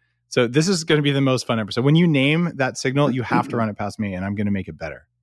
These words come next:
Speaker 2: I will put a Slack channel together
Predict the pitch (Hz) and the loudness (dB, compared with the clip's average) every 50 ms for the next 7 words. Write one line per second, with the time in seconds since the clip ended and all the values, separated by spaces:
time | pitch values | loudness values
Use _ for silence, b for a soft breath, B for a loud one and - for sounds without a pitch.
0 | _ _ _ _ _ _ _ _ 131 135 139 160 165 165 160 - 160 151 139 - | _ _ _ _ _ _ _ _ 2 4 6 6 6 4 4 2 2 2 2 2
1 | - - 135 127 127 127 127 - - - 123 113 113 113 113 - 110 104 104 104 | 0 2 2 4 4 2 0 -2 -4 -4 -2 0 0 -2 0 -2 0 2 2 2
2 | 98 98 98 | 2 2 0